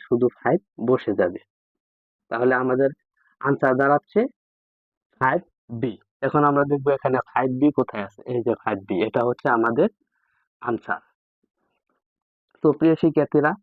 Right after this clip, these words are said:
এখন বলতে পারো যে, "ভাই, আপনি যোগ কিভাবে করলেন?" যারা যোগ না করো, আমার এখানে যোগের ভিডিও দেওয়া আছে, দয়া করে দেখে নিও। তারপরেও আমি তোমাদের কথা চিন্তা করে আমি এই যে একটি যোগ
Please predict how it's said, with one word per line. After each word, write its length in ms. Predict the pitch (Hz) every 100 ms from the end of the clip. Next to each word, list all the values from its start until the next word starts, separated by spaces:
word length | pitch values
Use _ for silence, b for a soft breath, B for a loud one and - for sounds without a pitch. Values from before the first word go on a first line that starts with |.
| _ _ _ _ -
এখন 280 | - 139
বলতে 280 | 135 143 143
পারো 160 | 135 127
যে, 120 | 127
"ভাই, 220 | 120 117
আপনি 300 | 131 127 120
যোগ 240 | 110 127 143
কিভাবে 360 | - 113 107 110
করলেন?" 400 | - 98 90 87 _ _ _ -
যারা 300 | 107 113 117
যোগ 200 | 113 135
না 140 | 139 135
করো, 200 | 135 117
আমার 300 | 107 113 113
এখানে 300 | 107 - 113
যোগের 300 | 110 123 131
ভিডিও 320 | 113 113 127 127
দেওয়া 200 | 127 123
আছে, 200 | - 107
দয়া 240 | 110 113
করে 240 | 120 117 107
দেখে 320 | 117 - 110
নিও। 180 | 113 160 _ _ _ -
তারপরেও 580 | 143 156 180 143 120 104
আমি 180 | 117 113 -
তোমাদের 440 | 143 131 120 147 151
কথা 220 | 156 147
চিন্তা 400 | - 151 147 135
করে 240 | 117 113 165 b b b
আমি 200 | 123 123
এই 80 | 117
যে 80 | 127
একটি 180 | -
যোগ 220 | 123 117